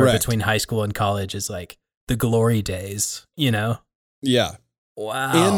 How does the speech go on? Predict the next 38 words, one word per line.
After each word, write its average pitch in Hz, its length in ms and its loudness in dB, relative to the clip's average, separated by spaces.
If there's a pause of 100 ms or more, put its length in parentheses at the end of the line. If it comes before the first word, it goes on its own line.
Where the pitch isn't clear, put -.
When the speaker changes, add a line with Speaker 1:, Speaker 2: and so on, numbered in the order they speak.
(160)
Speaker 1:
And 147 80 -10
that 170 120 6
was 233 140 2
another 170 300 4
one 143 160 6
of 143 60 4
those, 131 180 4
like, 110 160 0
happy, 107 440 0 (180)
happy 120 440 2
accidents, 101 640 0
like, 87 240 -6 (200)
a, 95 180 -2 (100)
a 104 80 -2
failure 92 520 -2
that 85 220 -4 (680)
turned 104 240 0
out 90 180 0
for 98 100 -2
the 90 80 -2
best, 87 360 -2
because 107 380 0 (100)
I, 117 400 2
um, 95 440 0 (400)
<clears throat> - 140 0
there 139 380 4
was 139 120 2
a 131 40 0
great 113 320 4
drummer 107 640 2 (220)
who's 107 480 -2 (180)
from 135 300 2
New 127 80 4
York. 110 440 4
His 104 180 -2
name's 95 240 0
Ronnie 92 340 0
Bedford. 85 640 -4